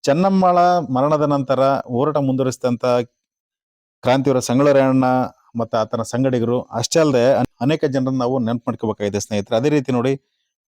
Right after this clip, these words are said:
ಅಮಟೂರು ಬಾಳಪ್ಪ, ಗಜವೀರು, ಬಿಚ್ಚುಗತ್ತಿ ಬಸಪ್ಪ, ಒಡ್ಡರ ಯಲ್ಲಣ್ಣ, ಹಿಮ್ಮತ್ ಸಿಂಗ್, ಆ ಮಂತ್ರಿ ಮಹಾಪರಾಕ್ರಮಿ ಆಗಿದ್ದಂತಹ ಗುರುಸಿದ್ದಪ್ಪ, ಇವರೆಲ್ಲರ ಬಲಿದಾನ ಆ ಒಂದು ಸಂಸ್ಥಾನದ ಉಳಿವಿಗಾಗಿ ಆಗಿರುತ್ತೆ ಸ್ನೇಹಿತರೆ. ಅವತ್ತಿನ ಕಾಲದಲ್ಲಿ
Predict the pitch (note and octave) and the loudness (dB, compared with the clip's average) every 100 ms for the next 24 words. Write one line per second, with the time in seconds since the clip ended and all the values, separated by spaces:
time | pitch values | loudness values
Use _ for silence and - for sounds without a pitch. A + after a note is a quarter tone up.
0 | - D3+ - C#3+ A#2+ B2+ B2 - A#2 A2 | -2 0 2 0 2 2 2 2 0 0
1 | A#2 C3 B2 A#2 A2 - B2+ A#2 A2 A2+ | 0 2 2 2 -2 -4 -4 -2 -2 0
2 | C3 G#2+ A2+ G#2+ A2 B2+ B2 A2 C3 A#2+ | -2 0 0 2 0 2 2 4 2 2
3 | A2+ A2 G#2 A#2+ C#3+ C#3 - A#2 A2 G#2+ | 2 0 -2 -2 0 -2 -2 -2 0 -2
4 | - _ _ _ _ _ _ _ G#2+ A#2+ | -6 _ _ _ _ _ _ _ 0 2
5 | C3 E3+ F#3 F3 B2+ D3+ E3 D3 C#3 C#3+ | 2 2 2 2 2 0 0 -2 -2 0
6 | C3+ B2 B2 A#2+ C#3 D3+ A#2 G2 - - | 0 0 0 -2 0 0 2 0 -6 -8
7 | B2+ - A#2+ A2 G#2+ - _ - C3+ B2+ | -8 -6 -4 -2 -2 -4 _ -4 0 2
8 | B2 G3 A#3+ D#3+ E3 E3 E3+ D#3 A2 C3+ | 2 4 2 2 0 0 -2 -2 -2 -4
9 | - C3 C#3+ B2+ C#3 E3 - D3+ D3+ A#2+ | -2 0 0 -2 -4 -4 -2 -2 0 0
10 | C3+ C3+ B2+ A2+ A2 A2 G#2+ - G#2+ G2+ | 0 0 0 0 -2 -4 -8 -8 -6 -6
11 | G2+ G2 G2 F#2+ G2 G2 G2 C3+ | -4 -4 -6 -8 -6 -6 -4 -6